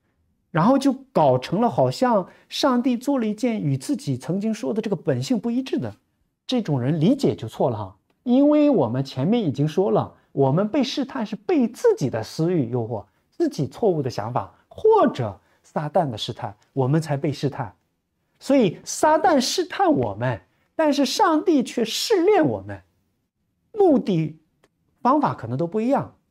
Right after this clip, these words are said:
因此，当我们自己当为此承受指责或者受责备，我们受试探的时候，是因为我的私欲被试探吗？不是神试探我，不能抱怨神试探我，对不对？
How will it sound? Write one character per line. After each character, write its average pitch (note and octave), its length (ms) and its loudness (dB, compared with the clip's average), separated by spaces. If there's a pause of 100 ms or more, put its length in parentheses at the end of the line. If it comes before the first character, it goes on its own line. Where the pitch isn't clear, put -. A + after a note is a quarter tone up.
(600)
因 E4 180 6
此， A3+ 220 -2
当 C4 420 2
我 D3+ 200 4
们 A3 140 4
自 D4+ 160 0
己 E3 160 0
当 A#3 420 0 (520)
为 F4 220 4
此 - 260 -4
承 - 260 -6
受 G#3 260 -6 (180)
指 B2 200 -4
责 B2 440 -4
或 A#3 180 2
者 E3 40 -6
受 C#4+ 220 0
责 B2 180 -4
备， E3 200 -6 (400)
我 D#3 180 4
们 B3 160 2
受 D#4 220 2
试 D#4 200 -4
探 D4+ 240 0
的 C4+ 80 -2
时 B3 100 -6
候， A#3+ 40 -4
是 - 160 -8
因 D4+ 220 0
为 F4 120 0
我 A#2+ 800 2 (220)
的 C#4 100 2
私 A3+ 300 -4
欲 G#3 200 0
被 D3+ 200 0
试 C#3+ 160 -2
探 B2+ 220 -8
吗？ G#2 180 -12
不 F3+ 80 -4
是 C#4+ 140 -2
神 B2+ 280 -2
试 C#4 160 -6
探 - 240 -6
我， G#2+ 260 -6 (500)
不 F4+ 100 2
能 B3 160 2
抱 B3 220 4
怨 A3 140 2
神 C3+ 240 -2
试 - 140 -2
探 D#3 200 -4
我， G#2+ 200 -6
对 C3 80 -4
不 B2 60 -2
对？ A2 140 -4